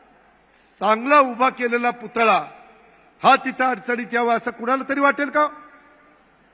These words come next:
कुणालाच वाटणार नाही. मग त्याच्यात राजकारण, त्याच्यात वेगवेगळ्या पद्धतीनं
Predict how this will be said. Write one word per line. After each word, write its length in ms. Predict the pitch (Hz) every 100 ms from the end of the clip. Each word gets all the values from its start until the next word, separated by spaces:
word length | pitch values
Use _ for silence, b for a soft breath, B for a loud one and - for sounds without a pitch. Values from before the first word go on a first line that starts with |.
| -
कुणालाच 360 | 262 311 302
वाटणार 340 | 294 302 302 277
नाही. 180 | 262 247 - _ _ _ _ _ _ _ _ _ _ -
मग 80 | 233
त्याच्यात 420 | 226 220 277 285
राजकारण, 520 | 294 285 302 311 269 - - - _ _ _ _ _ _ _ _ _ _ _ _ _ _ _
त्याच्यात 280 | 196 214 277 269
वेगवेगळ्या 480 | 277 269 277 277
पद्धतीनं 640 | 269 247 202 254 269 277